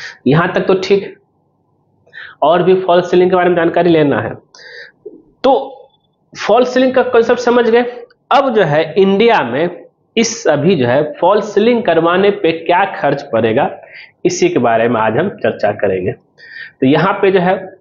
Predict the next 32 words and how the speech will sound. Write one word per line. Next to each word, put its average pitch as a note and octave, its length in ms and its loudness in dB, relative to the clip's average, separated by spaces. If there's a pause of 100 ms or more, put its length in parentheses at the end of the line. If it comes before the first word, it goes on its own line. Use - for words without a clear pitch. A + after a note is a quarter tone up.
(140)
ऐसे C#3 240 -2
तो D3+ 100 -2
बहुत B2+ 380 -2
तरह D3 160 2
के D3+ 220 -2 (480)
फॉल्स C#3+ 280 0
सीलिंग C#3+ 220 2
है, D#3 140 -2 (560)
तो C3+ 120 0
यहाँ D3 340 0
पे E3+ 120 -2 (460)
हम C3 160 2
बात C#3+ 260 0
कर D3+ 120 0
रहे D3+ 120 0
थे G3+ 260 -6 (840)
फॉल्स D3+ 320 0
सीलिंग D3+ 260 2
को A#3+ 400 -2
रेट D3+ 420 -2
को B2+ 80 0
लेकर A2 360 -2
के, A2+ 120 -2
भाई, A#2+ 100 2
फॉल्स B2+ 420 -2
सीलिंग D#3 260 2 (720)
क्या B2+ 220 2
रेट C#3 320 -2
पड़ता - 360 -2
है, - 220 -10 (640)
ठीक D3+ 100 0
है। G3+ 200 -4